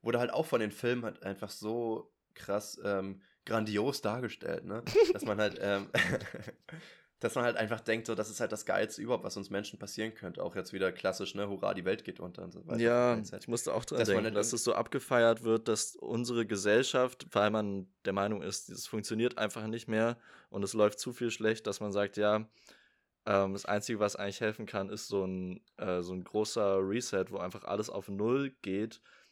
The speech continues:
Speaker 2: und die Menschen
Speaker 1: Ja.
Speaker 2: wieder von vorne anfangen müssen. Wobei ich mich immer
Speaker 1: Ich muss
Speaker 2: frage,
Speaker 1: aber
Speaker 2: wer, wer sagt denn, dass sich das irgendwie anders <laughs> entwickeln würde?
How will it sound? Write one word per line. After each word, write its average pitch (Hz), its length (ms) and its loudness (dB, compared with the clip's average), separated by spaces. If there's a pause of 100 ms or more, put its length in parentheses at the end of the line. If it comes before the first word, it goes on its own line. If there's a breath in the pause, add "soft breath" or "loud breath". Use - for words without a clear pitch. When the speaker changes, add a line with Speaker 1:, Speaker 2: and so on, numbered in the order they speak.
(100)
Speaker 2:
und 95 140 -12
die 104 60 -6
Menschen 104 320 -4
Speaker 1:
Ja. 110 80 -2
Speaker 2:
wieder 101 80 2
von 98 180 -6
vorne 113 340 -2
anfangen 90 420 -8
müssen. 92 380 -12 (340 soft breath)
Wobei 98 220 2
ich 113 80 -2
mich 113 140 -8
immer 113 160 -2
Speaker 1:
Ich 107 100 -6
muss 101 120 0
Speaker 2:
frage, 113 180 2
Speaker 1:
aber - 100 -8
Speaker 2:
wer, 98 200 0
wer 113 160 4
sagt 110 360 -2
denn, 107 340 -4 (100)
dass 98 180 -4
sich 110 120 -12
das - 240 -12
irgendwie 120 580 -2
anders 117 340 -6
<laughs> - 380 -8
entwickeln 104 220 -2
würde? 90 360 -2